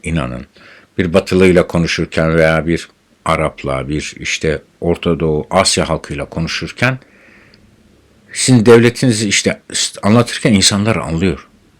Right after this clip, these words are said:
Ama burada kuvvacıyım, işte milliyetçiyim, yok ulusalcıyım, ırkçı,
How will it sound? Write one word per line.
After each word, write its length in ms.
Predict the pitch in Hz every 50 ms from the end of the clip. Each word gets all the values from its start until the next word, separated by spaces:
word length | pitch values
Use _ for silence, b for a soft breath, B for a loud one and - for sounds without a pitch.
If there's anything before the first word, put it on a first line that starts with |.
| _ _ _ _ b b b b b b b b b b b
Ama 300 | - 123 139 135 123 127
burada 280 | 131 123 127 131 127
kuvvacıyım, 960 | - - - 135 131 131 127 127 117 110 117 120 120 123 123 120 123 127 110
işte 260 | 110 107 - - 123 113
milliyetçiyim, 1080 | 120 120 123 120 120 120 123 123 120 117 - - 120 120 120 120 117 120 120 113 117
yok 180 | 123 123 120 - -
ulusalcıyım, 960 | 110 117 120 117 - - 120 117 117 110 113 120 120 120 117 117 120 113 - - - - _ _ - 117
ırkçı, 600 | 127 131 127 - - - - 113 107 101 101